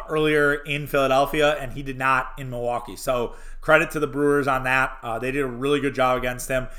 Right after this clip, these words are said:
and Colin Ray did just enough. And then on Sa-, on Sunday, they really should have swept, and,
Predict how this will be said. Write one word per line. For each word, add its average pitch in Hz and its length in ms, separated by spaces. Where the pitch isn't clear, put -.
and 131 220
Colin 135 260
Ray 147 160
did 139 160
just 135 260
enough. 147 300
And 127 80
then 143 120
on 139 200
Sa-, 147 280
on 143 180
Sunday, 160 340
they 139 100
really 156 260
should 147 140
have 123 100
swept, 147 420
and, 123 260